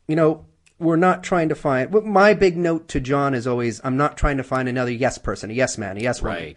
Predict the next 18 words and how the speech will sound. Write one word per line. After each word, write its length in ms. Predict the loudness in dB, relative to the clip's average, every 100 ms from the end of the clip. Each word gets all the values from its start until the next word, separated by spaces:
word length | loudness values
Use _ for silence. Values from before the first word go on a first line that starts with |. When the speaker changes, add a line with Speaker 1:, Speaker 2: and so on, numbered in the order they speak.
| -16
Speaker 1:
Someone 640 | -14 -12 -4 0 0 0 -2
who 160 | -4
sits 300 | -6 -8 -6
there 200 | -4 -2
and, 140 | -2 -6
and 280 | -8 -6 -4
nods, 520 | -2 -2 -6 -10 -8
you 60 |
know, 80 | -6
every 140 | -6 -4
time 300 | -4 -4 -2
John 260 | -2 -2
makes 240 | -4 -8 -10
a 40 |
point 400 | -4 -2 -2 -6
about 260 | -8 -4 -2
an 80 | -4
episode. 540 | -8 -10 -8 -8 -10